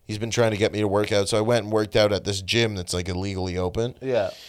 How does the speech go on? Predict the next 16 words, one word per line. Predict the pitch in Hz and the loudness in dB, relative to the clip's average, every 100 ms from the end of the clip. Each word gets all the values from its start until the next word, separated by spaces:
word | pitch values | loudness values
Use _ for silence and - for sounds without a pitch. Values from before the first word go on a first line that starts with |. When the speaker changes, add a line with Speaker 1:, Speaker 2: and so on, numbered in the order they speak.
| - _ 107 | -20 _ 4
Speaker 1:
And, | 120 117 113 127 | 6 6 4 4
um, | 123 123 120 - _ _ _ _ _ _ _ _ _ _ - _ _ _ _ | 6 6 4 -4 _ _ _ _ _ _ _ _ _ _ -20 _ _ _ _
ah, | 110 - - | -18 -16 -14
fuck, | - 110 107 | -14 -12 -8
what | |
was | 120 | -6
my | 120 | -6
point | 95 110 107 | -6 -4 -4
on | 107 | -2
that? | - | 2
Oh, | 135 | 4
yeah, | 117 101 | 4 2
the, | 110 113 | 0 -6
the | 110 104 | -6 -2
weed | 113 98 | -2 -2
thing. | 98 82 | -4 -6